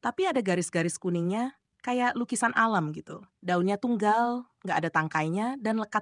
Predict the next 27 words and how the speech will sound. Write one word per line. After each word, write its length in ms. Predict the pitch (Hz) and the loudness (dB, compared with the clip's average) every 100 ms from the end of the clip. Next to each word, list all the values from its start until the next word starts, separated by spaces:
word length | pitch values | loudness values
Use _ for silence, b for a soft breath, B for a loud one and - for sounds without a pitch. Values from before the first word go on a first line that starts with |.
| 180 | -2
banget 240 | 165 185 | -2 -2
sama 240 | - 170 151 | -2 -2 0
batangnya. 560 | 147 143 147 147 196 _ _ _ _ _ 180 | -2 -4 -4 -8 -12 _ _ _ _ _ -4
Bentuknya 400 | 202 226 269 320 | -2 0 0 2
lingkaran, 640 | 311 262 202 175 156 165 | 2 4 4 4 0 -6
keren 240 | - 196 175 | -6 -2 0
banget 320 | 156 196 - | 0 -2 -4
kan? 160 | 196 370 _ - | -6 -6 _ -10
Ukurannya 480 | - 269 262 269 254 | -2 2 4 4 2
juga 160 | 190 | 0
pas, 400 | - 233 359 - | 2 2 0 -2
panjangnya 400 | 214 190 180 185 | 0 2 0 -2
centimeter, 480 | 180 185 220 302 320 | -4 -4 -2 -4 -4
lebarnya 480 | 202 165 165 190 262 | -2 0 0 0 -2
tiga 320 | 277 214 220 | -2 -2 0
puluh 160 | 202 190 | 0 0
lima 80 | |
sentimeter, 640 | 175 160 170 185 233 262 320 _ - | -2 -4 -4 -4 -4 -4 -6 _ -2
dan 160 | 208 214 | -2 0
permukaannya 480 | 233 226 220 208 339 | 0 2 2 2 2
halus 320 | 262 202 165 160 | 2 2 0 -2
banget. 320 | 156 156 - _ _ _ _ _ - | -2 -4 -10 _ _ _ _ _ -4
Yang 240 | 190 196 196 | 0 0 0
bikin 160 | 202 | 0
dia 80 | 208 | 2
makin 240 | 202 208 | 2 0
spesial, 640 | 196 202 180 226 208 254 | -2 -2 -2 2 2 2